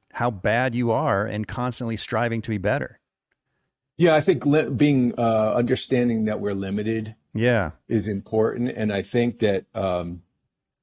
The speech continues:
Speaker 2: uh, you know, no offense to all the people that do nothing but studio work out there, but I've found a whole lot more people that work in the studio that have ego issues than ones that work outdoors.
Speaker 1: Oh,
Speaker 2: And that's
Speaker 1: interesting.
Speaker 2: be-, because you control everything.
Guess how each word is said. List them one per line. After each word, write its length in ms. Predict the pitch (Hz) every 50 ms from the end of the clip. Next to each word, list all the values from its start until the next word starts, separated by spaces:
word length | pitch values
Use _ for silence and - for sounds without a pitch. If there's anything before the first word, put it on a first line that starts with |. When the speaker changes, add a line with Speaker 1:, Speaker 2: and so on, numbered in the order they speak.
| _ _ _ 104
Speaker 2:
uh, 180 | 107 104 104 - - - -
you 120 | 107 110 107
know, 120 | 98 95
no 220 | 98 107 113 104 104
offense 460 | 98 - - 104 104 107 101 - -
to 140 | - - 95
all 240 | - - 101 104 101
the 220 | 98 98 95 95 - - - _
people 260 | - 120 101 - 107
that 300 | 101 101 98 - - _
do 160 | - 117 107
nothing 340 | 101 107 107 107 - 107 98
but 120 | 95 - -
studio 380 | - - 139 139 127 107 98
work 300 | 95 98 98 101 98 -
out 180 | 98 92 92 -
there, 200 | - 95 92 92
but 260 | 87 92 92 - - _ _ _ _ _ _ _ _ _ _ _ _ _ _ _ _
I've 260 | - 117 123 - _ _ _ _ _
found 300 | - - 143 131 123 117
a 60 | 110
whole 180 | 104 139 147 143
lot 220 | 139 131 127 -
more 160 | 120 123 117 107
people 420 | - 139 131 110 - 113 107 104
that 140 | 107 104 92
work 220 | 113 113 113 -
in 80 | 113 104
the 80 | 101
studio 520 | 101 - - 127 120 120 113 107 101 95 95
that 160 | 98 95 95
have 240 | 104 101 95 95 95
ego 340 | 104 107 104 107 101 101 101
issues 380 | 98 98 - - 95 95 92 -
than 160 | 101 95 98
ones 220 | 98 98 95 -
that 120 | 104 92 90
work 240 | 98 95 92 -
outdoors. 580 | 98 95 92 90 - 107 98 87 - - - - _ -
Speaker 1:
Oh, 240 | 107 113 120 120 107
Speaker 2:
And 60 | 98
that's 0 |
Speaker 1:
interesting. 540 | 107 120 - 127 104 - 117 - 120 85 82 82
Speaker 2:
be-, 160 | - - - - - _ _
because 380 | - 143 - - 143 120 -
you 80 | 127 131
control 540 | - - 135 113 - - 190 277 349 302 -
everything. 420 | - - - 95 92 - - -